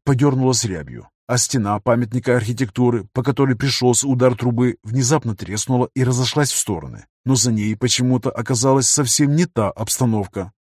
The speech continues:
которую можно было бы ожидать в этом месте и в такой ситуации. Ни офиса, ни жилого помещения. Казалось бы, удар трубы открыл в стене окно в другой мир.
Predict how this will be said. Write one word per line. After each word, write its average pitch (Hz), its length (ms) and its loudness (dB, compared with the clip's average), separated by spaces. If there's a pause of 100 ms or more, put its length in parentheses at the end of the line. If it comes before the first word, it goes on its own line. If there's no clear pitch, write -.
которую 127 460 2
можно 120 300 2
было 127 200 4
бы 113 140 2
ожидать 104 480 -2
в 107 80 -2
этом 135 280 2
месте 80 440 -4 (100)
и 135 60 -2
в 113 80 -2
такой 135 240 0
ситуации. 80 720 -2 (580)
Ни 160 160 2
офиса, 113 640 -2
ни 131 140 -2
жилого 135 360 4
помещения. 95 760 -4 (200)
Казалось 117 440 0
бы, 113 240 -4
удар 127 340 2
трубы 117 360 0
открыл 123 500 0
в 120 80 0
стене 131 340 0
окно 131 380 0
в 120 40 0
другой 135 340 2
мир. 120 320 -2